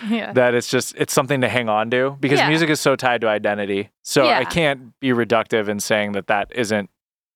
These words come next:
Speaker 2: a valid way to appreciate and celebrate your community, your sub-community,
Speaker 1: And
Speaker 2: and
Speaker 1: it's
Speaker 2: your,
Speaker 1: great
Speaker 2: your
Speaker 1: to have passion for what you do
Speaker 2: Exactly.
Speaker 1: care about. And I do think all the different little subgenres do have really unique things that make them different from one another.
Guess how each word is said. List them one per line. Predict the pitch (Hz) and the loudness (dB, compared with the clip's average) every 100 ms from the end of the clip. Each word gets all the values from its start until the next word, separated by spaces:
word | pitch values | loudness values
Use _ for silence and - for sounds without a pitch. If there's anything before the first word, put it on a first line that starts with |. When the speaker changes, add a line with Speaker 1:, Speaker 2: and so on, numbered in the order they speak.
| 123 | -2
Speaker 2:
a | |
valid | 113 113 113 110 | 2 2 2 2
way | 107 107 107 | 2 2 0
to | - | 0
appreciate | 110 - 113 - 117 113 113 - - - - - | -4 -2 -2 0 2 2 2 -2 -12 -20 -20 -6
and | 117 | -2
celebrate | - 117 107 117 113 | 2 2 2 2 2
your | 117 | 0
community, | 104 - 113 113 110 113 113 | -2 -2 0 0 2 0 0
your | 113 | -2
sub-community, | - 127 110 123 120 117 110 113 123 | 0 0 0 -4 0 0 0 -4 -4
Speaker 1:
And | - | -4
Speaker 2:
and | 349 | -2
Speaker 1:
it's | 466 | 0
Speaker 2:
your, | 220 | 0
Speaker 1:
great | 285 | -2
Speaker 2:
your | 285 | -2
Speaker 1:
to | 247 | -4
have | 208 202 | -4 -4
passion | - - - - - 208 | -4 -6 -6 -10 -12 -14
for | - 180 180 | -6 -4 -2
what | 170 | -2
you | 143 | -2
do | |
Speaker 2:
Exactly. | 127 123 98 | 0 0 0
Speaker 1:
care | 180 | -4
about. | 165 156 156 - | -2 -2 -2 -2
And | 190 | -4
I | |
do | 190 214 | -2 -4
think | 202 190 180 - _ - | -4 -6 -8 -14 _ -4
all | 214 | -2
the | 202 | -2
different | 190 - 175 | -4 -8 -6
little | 185 175 | -4 -4
subgenres | - 175 170 165 170 165 165 - | -4 -4 -2 -4 -4 -6 -8 -14
do | 196 190 | -10 -4
have | 180 175 | -4 -2
really | 175 175 | -4 -6
unique | 175 180 175 165 | -6 -8 -8 -12
things | 180 165 160 180 - - _ _ _ - | -12 -10 -10 -12 -14 -20 _ _ _ -4
that | 175 160 - _ - | -2 0 -4 _ -10
make | 185 - | -10 -8
them | 180 | -10
different | 170 160 180 165 | -10 -8 -8 -8
from | 185 185 | -8 -4
one | 190 | -4
another. | 190 202 208 208 208 | -4 -2 -2 -2 -4